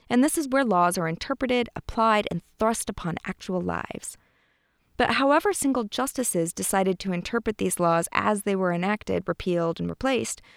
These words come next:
the language of the law endured. As England settled colonies in the Americas,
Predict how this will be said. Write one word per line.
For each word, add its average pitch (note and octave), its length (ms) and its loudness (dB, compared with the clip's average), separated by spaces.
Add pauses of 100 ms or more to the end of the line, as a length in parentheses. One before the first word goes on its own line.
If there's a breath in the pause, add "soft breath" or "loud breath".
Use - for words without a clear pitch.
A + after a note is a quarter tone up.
(260 soft breath)
the B3+ 100 2
language E4 320 2
of D#4 60 -2
the C4+ 100 2
law F3+ 220 2
endured. F3+ 600 -2 (720)
As A3+ 180 2
England C4+ 380 4
settled G3 260 2
colonies G#3+ 480 2
in G3 80 0
the E3 80 -2
Americas, G3+ 580 0